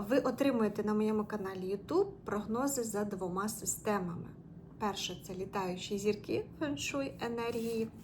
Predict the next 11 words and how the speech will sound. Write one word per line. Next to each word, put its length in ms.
Ось 60
така 300
таблиця, 600
яка 240
в 60
нас 260
змінюється 580
щороку 560
і 40
змінюється 560
щомісяця. 840